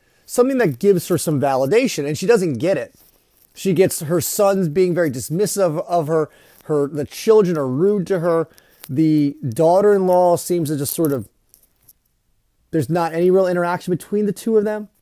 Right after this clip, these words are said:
They seem to both exist in the car, but there's not a lot of discussion at all between them. And the grandmother does what she wants. She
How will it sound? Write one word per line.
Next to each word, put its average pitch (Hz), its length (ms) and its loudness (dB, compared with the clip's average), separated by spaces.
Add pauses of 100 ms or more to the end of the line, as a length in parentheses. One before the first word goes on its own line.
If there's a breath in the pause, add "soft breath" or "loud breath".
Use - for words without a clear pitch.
(180)
They 147 80 -6
seem 175 220 -2
to 156 80 -2
both 160 240 0
exist 135 480 -4
in 185 100 -2
the 190 80 -4
car, 185 480 0
but 147 140 -8
there's 143 200 -2
not 156 160 -2
a 156 60 0
lot 156 160 2
of 113 160 -4
discussion 165 540 -8
at 120 120 -8
all 139 220 -2
between 185 300 -8
them. 190 180 -6 (840 soft breath)
And 214 100 0
the 226 60 4
grandmother 240 560 4
does 170 400 4
what 175 120 0
she - 180 -2
wants. 208 580 -2 (120)
She 175 440 0